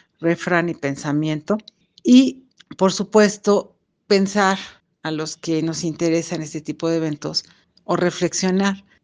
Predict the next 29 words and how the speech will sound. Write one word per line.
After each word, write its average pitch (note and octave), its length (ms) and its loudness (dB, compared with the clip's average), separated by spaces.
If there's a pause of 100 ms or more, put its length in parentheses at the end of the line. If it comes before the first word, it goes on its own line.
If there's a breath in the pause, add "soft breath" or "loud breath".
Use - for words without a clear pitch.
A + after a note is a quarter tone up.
(120)
¿cuál D4+ 200 6
es D#4 160 2
el D4 120 6
papel G#3+ 520 4
de G#3 100 4
México G3+ 720 2
en G3 160 2
el F#3+ 100 2
concierto G3 720 -2
de E3 400 0 (380)
las D#3+ 220 -2
Naciones G3 540 2
Unidas F3+ 760 0 (180)
y E3+ 200 -2
de F3 160 4
las D#3+ 380 2
naciones F#3+ 500 -4
independientes E3 760 -4
y F#3+ 180 0
en F#3 100 2
el F3+ 100 -2
co-, F#3+ 380 0
concierto G#3 540 -2
de G#3+ 60 2
las E3+ 140 0
naciones D#3+ 480 -8
a E3+ 40 -6
nivel D3+ 240 -4
internacional? D#3 840 -6